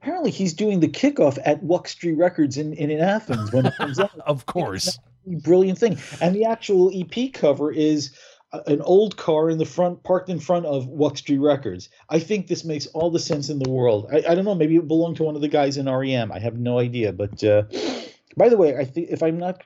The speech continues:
Speaker 1: mistaken, I believe Peter Buck and Mike Mills also both are on this E P as well.
Speaker 2: Excellent. Well, that would only make sense.
Speaker 1: Yeah, more sense. And from what I gather, there was a very nice, uh, comment made by Michael Stipe about it, saying that, you know, the Monkees are one of my favorite groups, and,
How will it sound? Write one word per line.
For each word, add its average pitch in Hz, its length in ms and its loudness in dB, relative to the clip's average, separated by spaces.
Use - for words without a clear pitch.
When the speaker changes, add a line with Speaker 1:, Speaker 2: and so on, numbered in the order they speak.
Speaker 1:
mistaken, 156 560 -6
I 131 100 0
believe 135 320 0
Peter 147 260 0
Buck 127 320 0
and 123 160 -2
Mike 123 220 0
Mills 123 240 0
also 123 340 0
both 113 340 2
are 110 280 -4
on 113 240 -4
this 101 180 -6
E 85 120 -10
P 95 220 -6
as 107 60 -6
well. 120 80 -2
Speaker 2:
Excellent. 104 400 0
Well, 135 420 -2
that 147 140 0
would 135 100 0
only 113 180 0
make 87 200 -8
sense. - 320 -6
Speaker 1:
Yeah, 151 220 4
more 139 260 -4
sense. 113 400 -4
And 143 400 -4
from 190 160 2
what 208 100 4
I 208 80 4
gather, 175 400 2
there 151 120 2
was 143 120 2
a 135 60 0
very 143 240 2
nice, 135 400 -2
uh, 127 260 4
comment 127 460 0
made 120 160 0
by 120 100 2
Michael 117 320 0
Stipe 110 380 0
about 104 280 0
it, 104 120 -4
saying 110 260 0
that, 107 240 0
you 120 100 -4
know, 107 120 -2
the 110 100 0
Monkees 143 340 4
are 135 40 4
one 131 120 2
of 123 60 2
my 120 80 0
favorite 120 480 0
groups, 127 300 0
and, 110 520 -2